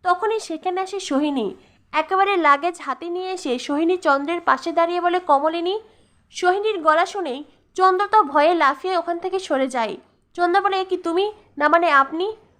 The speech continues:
সোহিনী তখন কমলিনীকে বলে, "কমলিনী, আজ আমি আপনাকে একটা কথাই বলতে এসেছি, আমি চন্দ্রের স্ত্রী, আর এই লোকটাই আমার স্বামী, আর এই যে মেয়ে দেখছেন ও আমাদের একমাত্র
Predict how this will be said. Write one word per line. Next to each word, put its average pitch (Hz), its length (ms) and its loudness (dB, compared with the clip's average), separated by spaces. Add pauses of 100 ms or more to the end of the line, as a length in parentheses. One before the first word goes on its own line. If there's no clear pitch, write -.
(120)
সোহিনী 359 360 0
তখন 403 320 0
কমলিনীকে 359 680 2
বলে, 359 260 4
"কমলিনী, 311 500 0 (140)
আজ 285 200 2
আমি 339 160 2
আপনাকে 320 380 0
একটা 311 280 0
কথাই 339 240 2
বলতে 262 300 0
এসেছি, 262 380 -8 (600)
আমি 311 280 6
চন্দ্রের 311 460 -4
স্ত্রী, 277 340 -14 (260)
আর 311 140 2
এই 339 140 0
লোকটাই 302 420 2
আমার 294 220 2
স্বামী, 247 360 -4 (420)
আর 311 140 2
এই 349 120 2
যে 359 140 -4
মেয়ে 320 180 -6
দেখছেন 349 400 -4 (120)
ও - 120 0
আমাদের 339 300 6 (100)
একমাত্র 294 520 -2